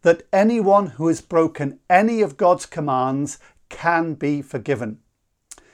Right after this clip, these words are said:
Notice I'm using the word can. It is not automatic. How does this come about? Well, Jesus had no sin of his own, and therefore his death can be in place and take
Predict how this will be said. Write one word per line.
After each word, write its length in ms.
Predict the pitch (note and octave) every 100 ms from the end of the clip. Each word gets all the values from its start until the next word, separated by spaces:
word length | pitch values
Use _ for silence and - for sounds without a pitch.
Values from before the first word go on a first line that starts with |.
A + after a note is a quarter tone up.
| _ _ F3
Notice 380 | G3 G#3 G3
I'm 180 | F3+ E3+
using 300 | F3 E3 F3+
the 100 | E3+
word 360 | D3+ D#3 D3+ -
can. 420 | - E3 C#3+ B2 _ _ _ -
It 140 | D#3+
is 160 | D#3+ -
not 320 | F3 F#3 - -
automatic. 840 | F3+ E3 D#3 D3+ D#3 - C3+ _ _ _ _ _ _ - _ _
How 280 | - E3+ G#3
does 200 | F#3+ -
this 200 | G3+ -
come 240 | - G3
about? 560 | F#3+ G3 G3 G3+ - - _ - _ -
Well, 340 | E3+ G#3 - - - C3+
Jesus 440 | G3+ A3 G#3+ F#3+
had 240 | E3+ F3 F3+
no 200 | F#3 F#3+
sin 560 | - G3 D3+ C3+ C#3 _ _
of 140 | D#3+ C3
his 160 | C#3
own, 340 | D3 C3+ A#2+ - _ _ - -
and 200 | F#3 F3
therefore 460 | G3+ - G3+ G3 -
his 460 | - G3 C4 - -
death 480 | C3+ C#3+ - - _ _ -
can 220 | F#3 E3+
be 240 | E3+ F3 -
in 280 | G3+ A3 A3
place 580 | D#3 B2+ C#3 - - - - _ D#3+
and 240 | D3+ C#3+
take 380 | D#3+ D#3+ D#3